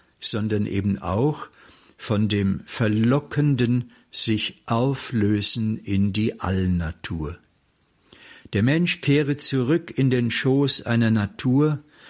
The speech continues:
einer Natur, die allumfassend, unermesslich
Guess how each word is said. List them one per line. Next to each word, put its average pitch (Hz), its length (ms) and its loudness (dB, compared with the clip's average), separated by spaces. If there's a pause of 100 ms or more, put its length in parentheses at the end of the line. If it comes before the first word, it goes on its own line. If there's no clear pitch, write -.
(160)
einer 127 280 0
Natur, 151 520 0
die 131 380 -4
allumfassend, 127 1600 -2 (360)
unermesslich 131 1300 0